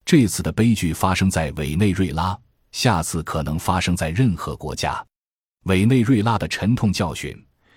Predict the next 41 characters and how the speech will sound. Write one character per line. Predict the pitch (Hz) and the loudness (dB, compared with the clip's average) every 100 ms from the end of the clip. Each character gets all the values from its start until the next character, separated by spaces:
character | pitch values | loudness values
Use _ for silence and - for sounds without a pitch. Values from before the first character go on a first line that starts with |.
| _ | _
尤 | 92 120 | 0 2
其 | 196 - 104 | 2 2 0
值 | 117 120 | 2 2
得 | 120 | 2
按 | 110 98 | 2 2
照 | 85 80 | 0 -2
全 | 76 - 90 | -4 -4 2
面 | 147 117 | 2 2
市 | 98 123 | 0 0
场 | 95 76 | -2 -4
经 | 76 135 | 0 0
济 | 135 101 | 2 0
体 | - - 78 | -2 -6 -2
制 | 127 | 0
的 | 85 | 0
理 | 76 65 | -4 -4
念 | 98 90 - _ | 0 0 -2 _
推 | - 90 | -4 -2
出 | 92 85 | 0 -2
八 | 82 107 104 | -2 0 0
百 | 82 | -2
一 | 95 117 | 0 0
十 | - | 0
一 | 113 131 | 0 0
汇 | - 98 | 0 -2
改 | 71 | -2
之 | - 117 | -4 -2
后 | 104 71 58 _ | -2 -4 -10 _
随 | - 92 139 | -4 2 2
即 | - 95 | 2 -2
遭 | 107 120 | 0 0
遇 | 101 | 0
汇 | 85 - 147 | -4 2 2
率 | 92 90 | 4 0
大 | 143 92 | 0 -2
战 | 90 95 | 0 -2
的 | - | -2
中 | - 135 131 | 0 2 2
国 | 80 80 | 0 -6
汲 | - | -6
取。 | 80 - 62 | -6 -8 -12